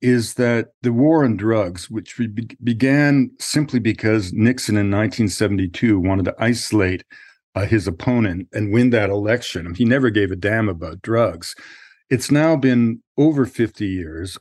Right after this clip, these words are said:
over a trillion dollars. And as Andy has written, there are more people using worse drugs in worse ways than ever before.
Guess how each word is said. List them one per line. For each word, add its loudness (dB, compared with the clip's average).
over 4
a -2
trillion -2
dollars. -6
And 2
as 2
Andy 4
has -2
written, -2
there -4
are -2
more 2
people 0
using -2
worse 2
drugs 0
in -4
worse 0
ways -2
than -2
ever -4
before. -2